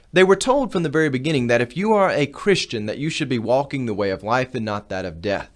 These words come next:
And for those who lived prior to the canonization of our Holy Scriptures as we know them today, they heard that profound statement. It was one that they would have thought of quite regularly.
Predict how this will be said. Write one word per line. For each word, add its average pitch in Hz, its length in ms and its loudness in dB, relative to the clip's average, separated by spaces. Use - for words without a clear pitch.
And 180 200 4
for 180 80 0
those 233 280 0
who 190 80 0
lived 175 380 0
prior 156 220 0
to 147 140 -6
the 127 100 -2
canonization 131 800 -2
of 110 100 -4
our 107 120 0
Holy 117 220 -6
Scriptures 127 480 -4
as 110 180 -6
we 113 80 -6
know 110 120 -2
them 101 140 -8
today, 147 360 -4
they 165 280 4
heard 226 260 0
that 180 240 0
profound 160 480 2
statement. 127 360 -2
It - 80 -6
was 127 160 -4
one 226 180 -2
that 202 100 -8
they 202 80 0
would 180 160 2
have 151 100 0
thought 185 240 2
of 107 220 2
quite 139 260 0
regularly. 120 480 -4